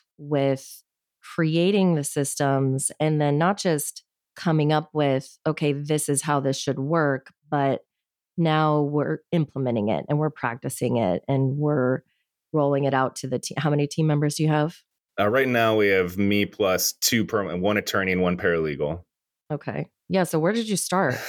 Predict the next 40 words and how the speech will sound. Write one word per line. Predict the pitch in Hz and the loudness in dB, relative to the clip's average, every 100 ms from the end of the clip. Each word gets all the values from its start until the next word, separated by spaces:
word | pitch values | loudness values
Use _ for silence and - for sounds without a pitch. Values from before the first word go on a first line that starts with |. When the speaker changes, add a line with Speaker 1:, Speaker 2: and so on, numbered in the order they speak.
| - | -2
Speaker 2:
<laughs> | 165 | -2
Yeah. | - 131 | 0 0
And | 123 | 0
in | 139 | 0
terms | 139 247 285 | -2 -2 -2
of | 190 | 0
that, | 170 147 92 | 2 2 2
that | 139 - | 0 0
implementation, | 147 147 139 120 - 117 120 127 113 | 0 0 0 0 2 0 2 0 2
what | 113 | 4
was, | 110 95 | 2 2
what | 107 | 2
was | 104 104 | 0 0
nice | 123 160 170 | 0 0 -2
about | 127 113 101 92 | -2 2 4 4
it | 92 90 | 4 4
is, | 90 87 80 | 2 0 0
you | 87 | 0
know, | |
Elizabeth | 85 101 90 90 | 2 0 0 -2
Wagner, | 87 87 90 87 82 | 0 2 2 0 0
the, | 82 80 | 0 0
the | 85 | 0
attorney | 82 98 92 | -2 -2 0
with | 90 87 | 0 0
our | 85 | 2
office, | 85 82 - 82 - | 2 0 -2 -2 0
is, | 85 80 - _ _ _ _ | -2 -2 -8 _ _ _ _
you | 101 | -2
know, | |
we | 127 | 0
worked | 131 135 123 | 0 -2 -2
together | 107 113 110 | 0 2 2
before | 95 101 - 101 98 98 95 | 0 -4 -2 0 4 4 4
at | 90 | 2
a, | 85 80 | 2 0
a | 85 | -2
different | - 127 113 107 | -4 -4 -2 0
law | 107 101 | 0 0
firm, | - 101 95 95 95 | 0 0 2 0 -2